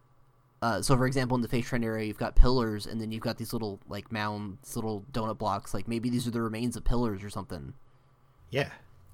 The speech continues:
Speaker 1: Uh, but yeah, no, I totally read that the same way. Like, this is little Fort Borblin. Fort Blinn.
Speaker 2: Pretty
Speaker 1: Uh,
Speaker 2: good.
Speaker 1: uh, which, that's about all they could do with that.
Speaker 2: I will say, though, that that interpretation of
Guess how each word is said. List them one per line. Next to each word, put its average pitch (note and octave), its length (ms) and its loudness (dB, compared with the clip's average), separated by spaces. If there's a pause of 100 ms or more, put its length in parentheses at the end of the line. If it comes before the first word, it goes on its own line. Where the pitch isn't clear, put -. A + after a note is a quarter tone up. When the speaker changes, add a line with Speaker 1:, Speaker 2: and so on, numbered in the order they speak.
(120)
Speaker 1:
Uh, G2 480 -2
but C#3+ 100 6
yeah, E3 260 10
no, E3 200 10
I A#2 80 2
totally D3 280 12
read C#3 140 6
that B2+ 140 -2
the A#2 60 -6
same B2 200 0
way. G#2 220 -2
Like, G2+ 160 -8
this B2 180 -2
is A#2+ 160 2 (320)
little A#2+ 220 -2
Fort B2+ 340 0
Borblin. G#2+ 480 -2 (380)
Fort E3 300 4
Blinn. B2+ 440 4 (1160)
Speaker 2:
Pretty G#2+ 120 -2
Speaker 1:
Uh, - 40 -12
Speaker 2:
good. D2+ 180 -8 (220)
Speaker 1:
uh, G#2 580 -2 (920)
which, - 440 -2
that's B2 200 -2
about A2+ 260 0 (220)
all A#2+ 200 0
they A2+ 140 -4
could A2 160 -4
do A2+ 160 -2
with G#2 140 -6
that. G2+ 340 -2 (800)
Speaker 2:
I A#2 80 4
will D3+ 220 6
say, D#3+ 220 8
though, C#3+ 200 6
that G#2 220 0
that A2 200 2
interpretation G#2+ 840 0
of F2 280 -4